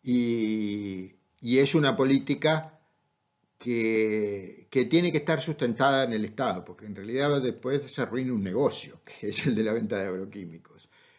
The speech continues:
Este, y, y, mm, me parece que detrás de, de, de esto, del mejoramiento asociado a la resistencia,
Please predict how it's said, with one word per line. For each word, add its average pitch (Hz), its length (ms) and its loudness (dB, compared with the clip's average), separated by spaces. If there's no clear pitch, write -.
Este, 98 720 -8
y, 104 320 0
y, 98 380 -2
mm, 90 580 -8
me 113 140 -6
parece 113 240 4
que 120 80 8
detrás 120 360 6
de, 117 320 0
de, 104 400 -6
de 117 200 0
esto, 127 320 2
del 104 100 2
mejoramiento 101 1000 -2
asociado 95 440 -10
a 113 40 0
la 110 120 -2
resistencia, 117 1000 -4